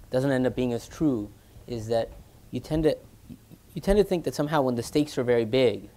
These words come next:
or when something matters more, you might behave less automatically. But in fact, those two, while somewhat related, are not, are, are far from perfectly related. In fact, take the case of losses that you're describing. If you feel like you're about to lose something,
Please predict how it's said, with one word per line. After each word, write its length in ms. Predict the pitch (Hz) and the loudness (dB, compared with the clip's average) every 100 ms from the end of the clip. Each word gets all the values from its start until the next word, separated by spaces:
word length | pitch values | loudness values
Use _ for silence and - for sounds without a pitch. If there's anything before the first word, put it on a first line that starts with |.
| - - _ - | -20 -20 _ -14
or 140 | 113 | -12
when 160 | 110 113 | -10 -6
something 220 | 143 127 | -2 0
matters 360 | 117 131 123 113 | 0 2 2 0
more, 420 | 123 123 107 98 - - - - | -2 -2 -4 -10 -18 -20 -20 -8
you 100 | 117 | -4
might 200 | 117 113 | -2 -4
behave 260 | 107 113 | -4 -2
less 220 | 107 107 | -2 -4
automatically. 640 | 110 101 104 107 - - 120 - - - - - - - - - - - | -6 -6 -6 -8 -8 -14 -16 -20 -20 -20 -20 -20 -20 -20 -20 -20 -20 -4
But 100 | 127 | -2
in 100 | 123 | 0
fact, 460 | 131 127 120 - - - - - - | 4 6 4 0 -20 -20 -20 -20 -14
those 480 | 120 113 147 147 - | -12 0 2 2 0
two, 180 | 165 | 0
while 260 | 131 117 113 | 4 4 4
somewhat 380 | - 160 156 123 | 2 2 2 2
related, 440 | 120 123 120 104 | 2 2 2 -2
are 100 | 104 | -6
not, 300 | 104 107 107 - - - - - - _ - - | -4 -6 -6 -14 -20 -20 -20 -20 -20 _ -20 -14
are, 120 | 117 - | -14 -10
are 160 | 117 - - | -12 -12 4
far 220 | 156 151 131 | 8 8 8
from 180 | 117 | -2
perfectly 360 | 104 104 98 98 | -4 -6 -6 -12
related. 420 | 101 104 101 - - - - 117 | -12 -12 -14 -18 -20 -20 -18 -6
In 60 | |
fact, 160 | 135 120 | -4 -2
take 140 | 139 | -4
the 60 | 131 | -2
case 260 | 139 131 | -4 -4
of 80 | 104 | -2
losses 460 | 113 123 - 113 104 | 2 2 0 -8 -10
that 120 | - | -12
you're 100 | 110 | -12
describing. 600 | 104 - 110 107 107 110 - - - - | -12 -8 -4 -4 -6 -16 -20 -20 -18 -10
If 140 | 123 | -2
you 100 | 147 | -2
feel 260 | - 170 160 | 0 2 4
like 180 | 135 127 | 4 2
you're 120 | 120 | 4
about 220 | 117 117 | 4 4
to 60 | 113 | 0
lose 220 | 135 127 | -2 -2
something, 420 | 110 107 107 | -8 -8 -12